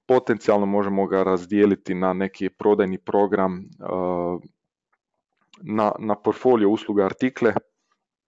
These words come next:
i na taj način možete zapravo i segmentirati te kupce. Vratimo se na Remax.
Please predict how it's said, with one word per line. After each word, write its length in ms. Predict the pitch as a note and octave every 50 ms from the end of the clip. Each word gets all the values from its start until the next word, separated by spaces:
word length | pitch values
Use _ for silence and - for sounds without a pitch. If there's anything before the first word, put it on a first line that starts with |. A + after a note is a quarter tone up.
| _ _ _ _ _ _ _ _ _ _ _ _
i 120 | - A2 G#2+
na 100 | G#2 G2+
taj 200 | - B2+ A#2+ A2
način 360 | G2 F#2+ G#2 G#2 - - F#2+
možete 340 | F#2+ G2+ F#2+ F#2+ - - F#2+
zapravo 440 | F2 F#2+ F#2 - - F#2+ F2+ F2+ F2+ - _ _ _ _ _ _ _ _ _ _ _ _ _ _ _
i 120 | - - F#2+
segmentirati 600 | - - G2+ E2+ F#2+ F#2 F2+ - G#2+ G2+ F#2 -
te 120 | - - -
kupce. 340 | - - - _ - - - _ _ _ _ - - - - - - - -
Vratimo 400 | - A#2+ B2+ C#3+ E3+ - E3+ C3+
se 140 | - - -
na 140 | G2+ G2+ G#2
Remax. 460 | A2+ C3+ E3+ E3 D#3 - - - -